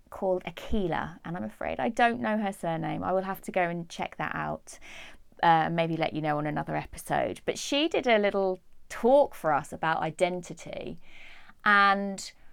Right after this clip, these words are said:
how our identity shapes the results we get and the ways that we hold ourselves back. And what happens if,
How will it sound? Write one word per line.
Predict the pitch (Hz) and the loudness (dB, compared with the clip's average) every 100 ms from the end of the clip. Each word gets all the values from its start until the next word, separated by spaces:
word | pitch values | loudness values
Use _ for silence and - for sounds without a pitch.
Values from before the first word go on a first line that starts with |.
| - | -14
how | - - 254 262 277 | -6 8 10 10 6
our | - 214 | 6 6
identity | 196 185 233 240 254 - 208 - - 131 131 - - - - - - - - - - | 6 4 6 6 6 -2 -8 -6 -6 -6 -8 -10 -14 -20 -20 -20 -16 -16 -16 -18 -10
shapes | - 247 202 175 - - - - - - - - - - - - - | 6 10 10 8 0 -10 -10 -12 -14 -18 -20 -18 -20 -20 -20 -16 -4
the | 220 | 4
results | 254 330 320 - | 8 10 8 6
we | 233 214 | -2 4
get | 214 294 - - - - - - - - - | 8 8 6 0 -4 -14 -18 -20 -20 -4 8
and | 208 208 214 208 - | 8 10 6 2 0
the | 208 202 202 | -2 0 -2
ways | 196 208 208 208 190 | 2 8 8 6 0
that | 185 | -2
we | 190 208 202 196 | 0 0 0 -2
hold | - 208 226 220 | 4 6 6 6
ourselves | 185 175 180 160 165 - | 6 6 2 2 0 2
back. | 214 170 127 - - - _ _ - - - - - | 6 6 4 -6 -12 -20 _ _ -20 -20 -20 -20 0
And | 226 | 10
what | 269 247 | 10 10
happens | 269 285 - 262 202 190 - | 8 4 4 -2 -2 -4 -2
if, | 214 214 - | 0 0 -4